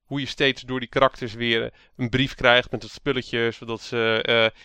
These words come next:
iets, eh, iets graag willen en dat je dan gaat, eh, gaat zoeken. En, en de manier om hoe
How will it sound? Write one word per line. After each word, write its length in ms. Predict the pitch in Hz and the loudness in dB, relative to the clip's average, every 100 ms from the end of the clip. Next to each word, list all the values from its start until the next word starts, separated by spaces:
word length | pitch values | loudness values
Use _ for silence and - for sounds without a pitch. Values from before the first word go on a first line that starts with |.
| _ | _
iets, 340 | 143 123 - | -14 -12 -6
eh, 300 | 123 113 117 | -2 0 0
iets 140 | 131 - | -4 -2
graag 200 | 123 107 | 0 0
willen 360 | 117 113 113 | 0 2 2
en 80 | 110 | 2
dat 120 | 113 | -2
je 80 | 117 | -4
dan 180 | 110 107 | -4 -4
gaat, 360 | - 104 - | -4 -6 -4
eh, 300 | 117 110 107 107 _ _ | -4 0 0 -2 _ _
gaat 220 | - 123 | -10 -10
zoeken. 560 | - 139 123 127 117 110 _ _ _ _ - | -8 -10 -4 0 2 0 _ _ _ _ -10
En, 240 | 127 117 | -8 -6
en 120 | 123 | -8
de 120 | 113 | -6
manier 400 | 117 123 131 131 | 0 2 4 4
om 60 | 123 | 2
hoe 120 | 117 | 0